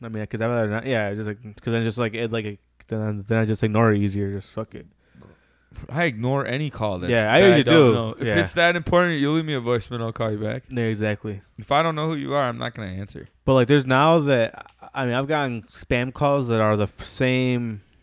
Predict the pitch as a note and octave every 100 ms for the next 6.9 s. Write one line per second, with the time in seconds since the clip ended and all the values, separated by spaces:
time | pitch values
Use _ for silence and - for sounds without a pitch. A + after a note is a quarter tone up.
0 | _ _ _ - B2 A2+ A2 - A2+ -
1 | - - B2+ - B2 A2 - G#2+ A2 G#2+
2 | A2+ A2+ A#2+ A#2 C3+ D#3 E3+ C#3 F3+ B2+
3 | A#2+ C3+ D3+ C#3 C3 E3 C3 A2+ B2 B2
4 | B2 A2+ A2 B2+ C3+ A#2+ B2+ B2 A#2+ A#2
5 | A2+ G2+ _ - A#2+ A2 A2+ A2 A2 A#2+
6 | - B2 - A2+ G2+ G#2 A#2 A2+